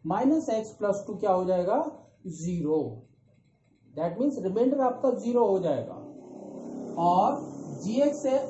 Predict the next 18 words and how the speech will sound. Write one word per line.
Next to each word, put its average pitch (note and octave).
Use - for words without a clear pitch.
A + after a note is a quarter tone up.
आप C#4
इस C#4
polynomial, G#3
जो G#3
नया F#3+
polynomial F#3
आएगा, D#3+
उसको G#3+
आप G#3
क्या G#3
कर G3
सकते G3
हैं, A3+
Fully A#3+
divide F3+
कर E3
सकते -
हैं। -